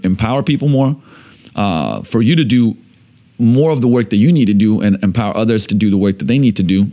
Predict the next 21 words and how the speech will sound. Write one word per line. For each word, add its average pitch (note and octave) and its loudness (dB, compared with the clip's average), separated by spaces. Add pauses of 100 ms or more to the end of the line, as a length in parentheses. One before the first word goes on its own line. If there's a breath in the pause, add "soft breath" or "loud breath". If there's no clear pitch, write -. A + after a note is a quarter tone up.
(140)
that's G2 -2
meaningful G2 2
and F2 -2
impactful. G#2+ -6
So - -4 (600 loud breath)
with D#3 0
that F#3+ -4
said, B2 -4 (200 loud breath)
let's C3 0
just - -4
touch A#2 -4
base D3+ 0
on B2 0
a A#2 2
little G#2+ 2
bit G2 0
of, F#2 -2
you A2 2
know, G2 0 (420 loud breath)
shifting G#2+ -2
habits. E2 -4